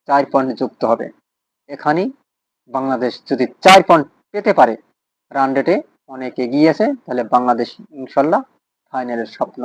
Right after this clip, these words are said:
দেখতেই পারে। সুপ্রিয় দর্শক, এই যে শ্রীলঙ্কার সাথে বাংলাদেশ যেভাবে জিতেছে, হা-, হাড্ডাহাড্ডি লড়াই বলতে আমি বুঝি, বোলাররা যেভাবে সুন্দরভাবে খেলেছে, ব্যাটসম্যানেরা কিন্তু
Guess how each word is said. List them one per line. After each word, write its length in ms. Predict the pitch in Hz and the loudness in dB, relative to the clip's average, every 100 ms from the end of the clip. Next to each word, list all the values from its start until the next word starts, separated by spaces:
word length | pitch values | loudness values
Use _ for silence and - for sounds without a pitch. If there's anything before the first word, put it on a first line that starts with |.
| 113 | -6
দেখতেই 360 | 131 - 123 - | -8 -6 -6 -6
পারে। 160 | - - _ _ - | -10 -14 _ _ -6
সুপ্রিয় 320 | 196 185 160 | -6 0 0
দর্শক, 340 | 131 117 123 110 _ _ _ _ _ _ _ _ _ | 2 -2 -4 -8 _ _ _ _ _ _ _ _ _
এই 100 | 143 | -6
যে 160 | 160 180 - - _ _ _ _ _ _ _ _ _ | 2 2 0 -8 _ _ _ _ _ _ _ _ _
শ্রীলঙ্কার 420 | 175 196 190 180 | -2 0 2 2
সাথে 160 | - 135 | 0 0
বাংলাদেশ 400 | 127 135 131 127 110 | 0 2 0 -2 0
যেভাবে 300 | 151 139 127 | 4 4 4
জিতেছে, 380 | 110 135 143 127 - | 0 -2 -2 -2 -2
হা-, 220 | 139 - - - _ _ - | -2 -4 -8 -20 _ _ -4
হাড্ডাহাড্ডি 540 | 135 139 156 151 143 | -2 2 4 4 2
লড়াই 320 | 143 135 139 | 4 6 6
বলতে 340 | 127 131 120 123 117 - _ _ | 6 2 0 -2 -2 -6 _ _
আমি 140 | 127 131 | -18 -6
বুঝি, 320 | 127 151 120 113 _ _ _ | -2 0 -2 -6 _ _ _
বোলাররা 360 | 135 151 160 165 | 0 4 6 4
যেভাবে 340 | 135 143 139 139 | 4 4 2 0
সুন্দরভাবে 640 | - 170 160 143 139 131 - _ _ | 0 0 2 4 4 2 -4 _ _
খেলেছে, 300 | - 160 185 269 - _ _ _ _ | -10 -6 -4 -4 -6 _ _ _ _
ব্যাটসম্যানেরা 540 | 143 147 - 170 165 143 | -8 -6 -4 0 4 2
কিন্তু 240 | 139 127 | 0 -4